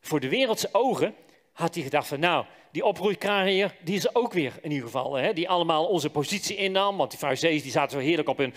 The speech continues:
tronen, godsdienstige leiders, weet je, die zeiden van, "Zo, nou, wij hebben hier de boel wel in, eh, controle. Wij zullen wel zorgen dat de mensen doen wat we willen. We hebben al die regels, al die wetten."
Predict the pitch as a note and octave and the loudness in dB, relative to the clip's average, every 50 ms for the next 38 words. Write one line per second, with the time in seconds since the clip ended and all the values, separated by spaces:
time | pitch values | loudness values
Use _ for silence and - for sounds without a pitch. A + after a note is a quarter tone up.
0 | - - - - - - - E3+ E3+ F#3 F3+ F3+ F#3 E3+ D3 - - G3 E3+ - | -12 -16 -18 -18 -12 -4 -2 0 2 2 2 2 2 0 0 0 0 0 0 0
1 | - F3+ E3+ - - D3+ D3 D3 E3 F3 F3 F3+ F3 F3+ - F3 D#3+ D#3+ - D#3 | -2 -2 -2 -2 -2 0 0 2 4 4 4 4 2 2 2 2 0 0 -2 0
2 | D3+ D3+ D#3+ D#3+ D3+ D3+ D#3+ D3 - - - - - - - - - - C4 C#4 | 2 2 4 2 2 2 0 0 -2 -8 -14 -16 -16 -12 -6 -2 0 2 2 4
3 | C4+ C4 A3 F3 E3 G#3+ B3+ A#3 F#3+ F3 G3+ G#3+ G#3+ G#3+ G#3+ - F3+ G#3+ G#3+ G#3 | 4 4 2 2 2 2 2 2 4 4 4 4 2 0 0 0 0 0 0 0
4 | F#3 G#3+ A3 G#3+ E3+ G3+ G#3 G3+ G3 G3 F3 - G#3 A#3+ A3 F#3+ G3 G3 G#3 G#3+ | 0 0 0 0 0 2 2 2 0 0 -2 -2 0 2 4 4 4 2 2 0
5 | G#3 G3+ G3+ F#3+ F#3+ F#3+ F#3+ F#3+ F#3+ F#3 F3+ - G3+ F#3 - A#3+ B3 A#3+ G#3+ F3 | 0 -2 0 0 0 2 2 4 2 2 2 0 -2 0 0 2 2 4 4 4
6 | D3 D#3 A#3+ B3 - - - - - - - F#3 G#3+ - A3 A3+ G#3 G#3+ G#3 F3+ | 4 4 2 0 -6 -16 -20 -20 -8 0 0 2 2 2 2 2 2 2 2 2
7 | - G3+ A3 G#3+ G#3+ G3 G3 F#3+ F#3+ D#3 F#3 F#3+ G#3 G#3 G3+ E3+ - D#3+ C#3+ F#3 | 2 2 2 2 2 2 0 -2 -4 -4 -2 0 0 0 0 0 -2 -2 0 0
8 | G3+ F#3+ F3 E3+ - - D#3+ F3+ G3 A#3+ B3 C4 C4+ B3+ A3+ G3 D#3 D3+ F3+ F#3 | 2 2 2 0 2 2 0 2 2 2 4 2 2 2 2 2 2 2 2 0
9 | F3+ D#3+ F3 F3 F3 B3 C4 C4+ C4+ A#3+ A#3+ - F#3 D#3 D3+ D#3+ D#3 B3 B3+ B3 | 2 2 2 2 4 4 2 2 2 0 0 0 0 0 0 2 2 2 2 2
10 | B3 - A#3+ A#3+ B3 | 0 0 0 0 0